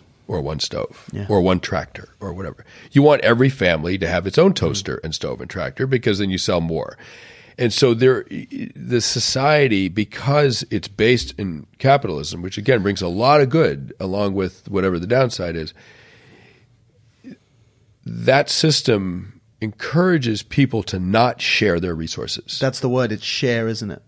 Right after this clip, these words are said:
Speaker 1: That's right.
Speaker 2: When
Speaker 1: And
Speaker 2: there's a surplus, you don't need to ever share. And it's that sharing that kind of brings the connection.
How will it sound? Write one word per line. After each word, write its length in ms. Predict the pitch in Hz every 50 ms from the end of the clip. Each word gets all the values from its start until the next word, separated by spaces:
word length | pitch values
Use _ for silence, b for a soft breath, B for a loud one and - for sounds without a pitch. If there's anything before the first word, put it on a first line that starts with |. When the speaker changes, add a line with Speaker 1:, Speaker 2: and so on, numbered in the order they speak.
| _ -
Speaker 1:
That's 200 | 117 104 - -
right. 220 | 147 107 73 -
Speaker 2:
When 60 | 120 120
Speaker 1:
And 40 | 127
Speaker 2:
there's 100 | 131 120
a 60 | 131
surplus, 840 | - - - 160 151 151 143 143 120 104 98 104 - - - - - -
you 80 | - 117
don't 220 | 123 120 117 87 95
need 220 | 87 123 123 -
to 100 | 123 117
ever 180 | 107 117 101 104
share. 380 | 101 - - 113 85 69 73 - _ _ B B B B B
And 100 | 110 113
it's 80 | 101 -
that 160 | - 110 -
sharing 460 | - - - 135 123 120 117 107 104
that 80 | - -
kind 200 | - - 101 104
of 80 | 104
brings 260 | - 110 107 107 -
the 80 | - 101
connection. 440 | - 104 107 107 - - - -